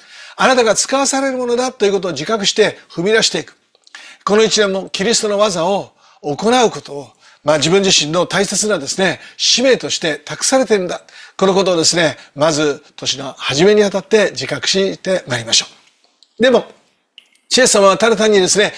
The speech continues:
「いってらっしゃい」と、「勝手にやってこい」とですね、放り出したわけではないわけです。霊的な権能を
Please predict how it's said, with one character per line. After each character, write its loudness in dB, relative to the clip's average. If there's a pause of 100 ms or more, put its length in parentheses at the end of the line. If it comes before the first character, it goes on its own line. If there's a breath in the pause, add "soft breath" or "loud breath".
(120)
「い -12
っ -10
て 2
ら 6
っ 2
し 2
ゃ 2
い」 0
と、 -8 (280 loud breath)
「勝 -4
手 2
に -2
や 2
っ -8
て 2
こ 4
い」 -4
と -8
で -8
す -4
ね、 0 (160 loud breath)
放 -2
り 0
出 2
し -2
た -2
わ -2
け -6
で -4
は -2 (180 loud breath)
な -6
い -6
わ -12
け -16
で -10
す。 -8 (320 loud breath)
霊 4
的 2
な 2
権 0
能 4
を 2